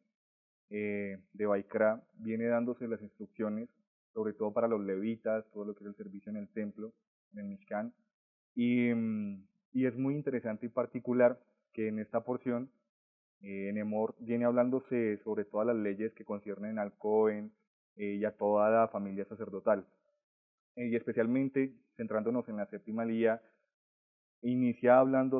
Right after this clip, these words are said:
sobre que hay que traer las, el, las olivas para el aceite de la menorá, que debe estar encendida,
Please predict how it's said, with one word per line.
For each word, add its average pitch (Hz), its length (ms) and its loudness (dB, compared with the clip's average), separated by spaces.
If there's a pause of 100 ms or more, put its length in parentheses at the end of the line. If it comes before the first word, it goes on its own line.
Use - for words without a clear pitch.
sobre 110 380 -2
que 107 120 -6
hay 101 120 -2
que 104 80 -6
traer 113 420 4 (360)
las, 110 380 6 (140)
el, 101 460 -4
las 98 160 -6
olivas 104 340 -2
para 107 160 -2
el 104 80 -2
aceite 98 360 -6
de 104 40 -2
la 104 140 0
menorá, 101 640 0
que 104 80 -12
debe 98 160 -8
estar 101 180 -8
encendida, 104 720 -2